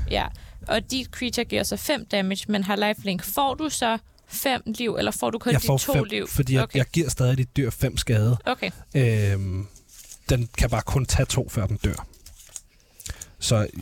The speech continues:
Speaker 2: teknisk set ryger den ned på
Speaker 1: Mm.
Speaker 2: minus et eller andet, ikke?
Speaker 1: Ja.
Speaker 2: Mm.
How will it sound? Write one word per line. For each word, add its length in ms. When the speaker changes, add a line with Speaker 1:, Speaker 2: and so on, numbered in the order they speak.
Speaker 2:
teknisk 300
set 220
ryger 140
den 140
ned 180
på 140
Speaker 1:
Mm. 60
Speaker 2:
minus 360
et 80
eller 120
andet, 220
ikke? 120
Speaker 1:
Ja. 140
Speaker 2:
Mm. 280